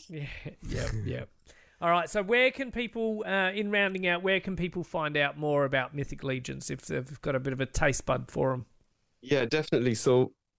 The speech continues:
Speaker 2: uh, Mythic Conversations, that's Jeremy Gerard's, uh, channel called Mythic Customs, every Wednesday, seven P M, uh,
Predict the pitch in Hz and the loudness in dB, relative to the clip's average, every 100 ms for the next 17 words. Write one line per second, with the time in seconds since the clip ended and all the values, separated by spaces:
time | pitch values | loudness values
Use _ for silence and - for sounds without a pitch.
0 | _ _ 131 123 120 143 170 190 160 160 | _ _ 0 4 4 4 4 2 4 4
1 | 151 165 170 - 185 - - 151 - 151 | 4 2 2 4 4 2 0 0 2 4
2 | 151 151 147 147 151 156 151 - - 143 | 6 6 6 6 6 4 2 0 2 4
3 | 143 139 151 147 143 - 135 131 - - | 4 2 4 6 4 4 4 4 0 2
4 | 143 143 - - 147 - 139 143 - - | 2 4 0 2 2 4 4 4 2 -8
5 | _ _ 143 139 139 135 143 139 - 131 | _ _ 2 4 6 6 6 4 4 2
6 | 127 - 139 135 127 131 123 123 117 _ | 2 2 4 4 6 6 6 6 4 _
7 | _ _ _ - 117 113 107 | _ _ _ 0 4 6 4